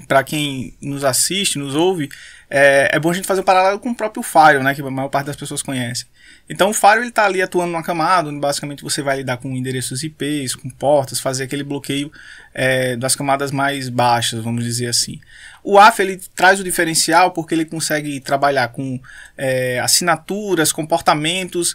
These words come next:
principalmente na camada web, né? Então, pra quem tem aplicações web, que hoje em dia, enfim,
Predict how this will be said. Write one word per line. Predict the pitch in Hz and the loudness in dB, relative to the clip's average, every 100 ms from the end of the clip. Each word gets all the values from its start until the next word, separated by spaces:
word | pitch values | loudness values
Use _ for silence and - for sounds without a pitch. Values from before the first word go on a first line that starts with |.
| - - - | -8 -20 -12
principalmente | 214 240 - 190 190 196 | -4 -2 2 0 0 -4
na | 190 | -4
camada | 185 190 180 180 | -4 -2 0 0
web, | 175 131 117 113 | 2 2 0 -4
né? | 123 151 170 - - _ | -6 -6 -8 -18 -20 _
Então, | 135 123 151 151 120 - | -6 0 2 0 -6 0
pra | 147 | 0
quem | 143 190 202 | 2 0 0
tem | 180 | 0
aplicações | 160 156 156 151 - 151 143 | 0 -2 -2 0 0 -2 -4
web, | 135 127 160 180 143 | -2 2 4 4 0
que | 143 | -4
hoje | 139 139 | -4 -4
em | |
dia, | 131 131 131 123 120 | -6 -4 -2 0 -2
enfim, | - - 139 | -6 -6 -6